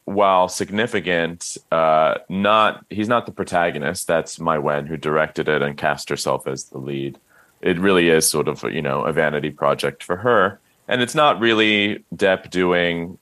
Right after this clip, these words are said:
you know, the, the character work that made him famous, although he does speak in French in it. Um, but, you know, uh, to, to piggyback off of what Jacqueline was saying, I, I do think that for all those,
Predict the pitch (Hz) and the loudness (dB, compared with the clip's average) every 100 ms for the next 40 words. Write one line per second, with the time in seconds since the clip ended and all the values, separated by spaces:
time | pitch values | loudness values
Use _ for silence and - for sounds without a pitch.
0 | _ 85 80 71 73 85 - 76 82 - | _ -6 -2 -2 -2 -6 -10 -6 -6 -2
1 | 82 82 - 80 78 78 73 65 78 76 | 0 0 -2 0 0 0 -2 -2 -2 -2
2 | - 80 73 76 73 73 71 71 71 71 | -2 -4 -2 -4 -4 -6 -6 -4 -2 -4
3 | 69 - - - 73 73 73 85 80 73 | -4 -6 -6 -4 0 0 -2 0 0 -2
4 | - 78 73 73 69 67 69 69 - - | -4 -6 -6 -8 -6 -4 -4 -6 -10 -10
5 | - - _ _ _ _ 92 95 92 92 | -12 -14 _ _ _ _ 2 4 4 2
6 | 90 92 - _ _ _ - 165 185 156 | 0 -4 -10 _ _ _ -6 2 4 6
7 | 92 80 139 - - - 143 185 202 139 | 6 4 0 -4 -6 -6 -6 -8 -4 -2
8 | 110 107 95 98 110 95 120 165 - 95 | 0 -2 -2 -4 -4 -4 -4 -6 -6 -6
9 | 90 - 90 87 92 90 101 104 131 147 | -6 -4 -2 -2 -2 -2 0 0 -2 -2
10 | 123 104 - 95 - 95 95 98 95 90 | -2 -2 0 -2 0 2 2 2 2 0
11 | 85 | -4